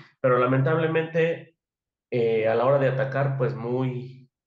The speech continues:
sin idea, sin jugadores, ¿no?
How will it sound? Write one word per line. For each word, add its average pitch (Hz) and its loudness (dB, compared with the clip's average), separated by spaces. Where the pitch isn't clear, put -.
sin 120 -6
idea, 110 0
sin 107 -16
jugadores, 107 0
¿no? 120 -6